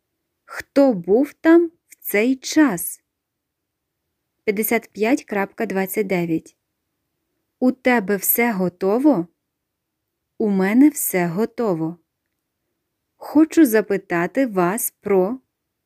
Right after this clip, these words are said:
Запитайте, чи є хтось вільний. Доступність будь-якого. Кожен доступний працівник. Такі працівники,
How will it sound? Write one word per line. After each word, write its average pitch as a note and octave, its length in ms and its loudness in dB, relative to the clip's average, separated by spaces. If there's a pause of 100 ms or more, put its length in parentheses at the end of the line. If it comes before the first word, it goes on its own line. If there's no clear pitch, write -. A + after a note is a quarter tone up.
(640)
Запитайте, A3 1040 -4 (240)
чи - 240 0
є G#3 280 0
хтось - 600 -4
вільний. G3+ 800 2 (1080)
Доступність A3 1300 0
будь-якого. G3+ 1200 -2 (1200)
Кожен C4+ 540 4
доступний G#3+ 920 -4
працівник. G3+ 840 -2 (1080)
Такі A3 360 -2
працівники, F#3+ 1120 -2